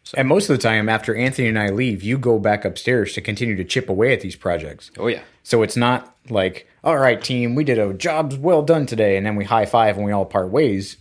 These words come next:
Speaker 2: Like, it's usually, "Well, Bob's still upstairs, and
Speaker 1: <laughs> Yeah.
Speaker 2: we're gonna go home now, and we haven't seen him for a while, and let's go back up and make sure that he's okay."
Speaker 1: Yeah. It's been, it's been a little crazy. And even, like, past that, you know, we've been,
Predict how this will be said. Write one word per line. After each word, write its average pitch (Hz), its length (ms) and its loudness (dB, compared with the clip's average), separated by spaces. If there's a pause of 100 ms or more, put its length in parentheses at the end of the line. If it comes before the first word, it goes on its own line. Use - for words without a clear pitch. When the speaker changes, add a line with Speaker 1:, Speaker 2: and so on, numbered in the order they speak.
(200)
Speaker 2:
Like, 104 260 -4 (600)
it's 110 160 2
usually, 117 540 2 (280)
"Well, 113 80 0
Bob's - 280 2
still 113 260 2
upstairs, 101 560 0
and 98 280 -4 (260)
Speaker 1:
<laughs> - 260 -16 (420)
Yeah. 117 140 0
Speaker 2:
we're 110 60 2
gonna 110 160 -2
go 101 100 2
home 123 180 2
now, 95 300 0
and 101 80 -2
we 110 80 2
haven't 104 240 -2
seen 117 200 -4
him 107 160 -2
for 95 200 -4
a 92 40 -2
while, 92 220 0
and 92 100 -4
let's 98 140 -8
go 113 100 0
back 98 220 0
up 101 140 -2
and 95 80 -6
make 95 160 -4
sure 101 180 -2
that 95 140 -4
he's 98 320 -10
okay." 101 480 -4
Speaker 1:
Yeah. 90 220 -6 (1000)
It's 175 200 -6
been, 262 380 -2
it's 233 260 -8
been 277 120 -6
a 262 40 -4
little 254 160 0
crazy. 120 520 -4
And 147 180 2
even, 180 300 2
like, 135 300 -2
past 139 320 -4
that, 123 400 0
you 104 100 -2
know, 101 160 0
we've 117 300 -6
been, 104 360 0